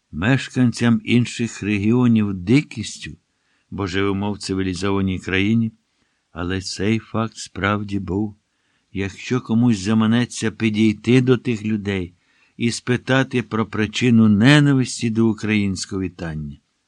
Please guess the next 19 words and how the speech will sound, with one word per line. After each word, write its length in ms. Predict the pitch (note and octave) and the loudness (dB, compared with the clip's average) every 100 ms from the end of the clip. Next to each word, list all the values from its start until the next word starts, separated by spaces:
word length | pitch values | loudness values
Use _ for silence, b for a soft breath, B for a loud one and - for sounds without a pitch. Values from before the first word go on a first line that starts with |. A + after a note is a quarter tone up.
| _ - | _ -8
не 140 | G2+ | -2
раджу, 420 | G2+ A#2+ G#2+ F2 D2+ _ _ _ - | 2 2 0 -10 -20 _ _ _ -8
бо 100 | G#2 | -2
дістанеться 680 | A#2 A2 B2 C3 B2+ G#2+ A2 | -2 -2 0 2 2 0 -2
і 80 | G#2 | -2
вам 280 | F2+ F#2 F2+ | -2 -4 -4
на 120 | D#2+ | -6
горіхи. 460 | D#2+ D#2+ D#2+ - _ _ _ _ - | -8 -8 -10 -16 _ _ _ _ -6
Прикро 420 | A2 G#2+ - G#2+ | -2 -2 -2 -2
визнавати, 720 | G2+ F#2+ G2 G2 G2+ - C2+ - _ _ _ _ | -2 -2 -4 -2 -4 -6 -16 -18 _ _ _ _
але 300 | F#2 G#2+ G#2 | -4 -2 0
більша 380 | G2 A2+ - G#2+ | 0 -2 -2 -6
частина 540 | A2+ G#2 - A#2 A2 | -6 -6 -4 -2 0
мешканців 680 | G#2 G#2+ - A2 G2 G#2 G2 | 0 -2 -4 -8 -6 -6 -6
Донбасу 640 | G2 F#2 E2+ G#2 - G#2 - _ _ _ _ | -4 -4 -4 -4 -6 -12 -16 _ _ _ _
страждає 760 | - - A2+ A2 F#2+ A#2 A2+ A2+ | -12 -2 0 0 2 2 4 4
на 140 | G#2+ | 2
таку 380 | G#2+ G#2 - A2 | -2 -6 -2 -4
форму 600 | - G#2 A2+ G#2+ G#2+ | -2 0 2 4 2